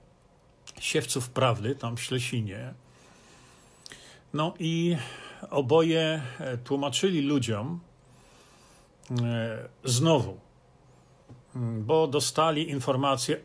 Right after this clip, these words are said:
a dlaczego to było takie drogie? Widzicie, y, to jest znowu bardzo powszechna wada Polaków,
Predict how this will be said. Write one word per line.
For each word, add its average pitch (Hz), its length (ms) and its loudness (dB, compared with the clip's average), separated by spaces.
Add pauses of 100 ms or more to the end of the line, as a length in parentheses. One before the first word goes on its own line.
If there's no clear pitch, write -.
a 247 220 6
dlaczego 165 840 4
to 127 180 0
było 113 300 2
takie 104 420 -4
drogie? 101 540 0 (2000)
Widzicie, 147 520 0 (1080)
y, 123 200 -4
to 226 140 6
jest - 720 -2
znowu 127 760 2
bardzo 208 380 2
powszechna 180 720 -2 (260)
wada 147 460 2 (100)
Polaków, 135 720 2